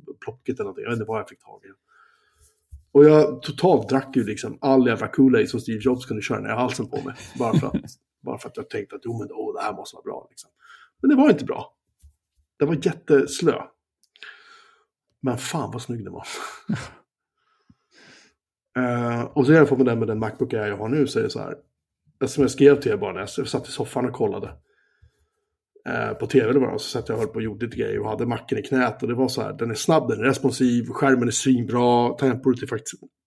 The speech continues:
riktigt bra på den, Touch I D är svinbra, alltså allt, allt det här som hela världen redan upptäckt innan jag köpte den till slut.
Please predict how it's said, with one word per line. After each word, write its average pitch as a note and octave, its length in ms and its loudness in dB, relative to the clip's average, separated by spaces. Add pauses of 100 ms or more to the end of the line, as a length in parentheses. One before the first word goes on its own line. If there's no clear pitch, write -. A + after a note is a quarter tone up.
(200)
riktigt B2+ 360 -2
bra A#2 260 0
på A#2 120 -2
den, A2+ 200 -4 (840)
Touch C#3 200 0
I C3 40 4
D B2+ 200 4
är - 40 -2
svinbra, B2 480 0
alltså D3 200 0
allt, D3 300 4
allt C#3+ 240 6
det C3+ 60 2
här A#2+ 80 0
som A#2 140 -4
hela A#2 180 -2
världen A#2 260 -2
redan A2 140 -4
upptäckt C3 360 0
innan A#2 180 -4
jag C3+ 140 2
köpte - 280 -8
den - 80 -20
till - 100 -18
slut. D#2 160 -12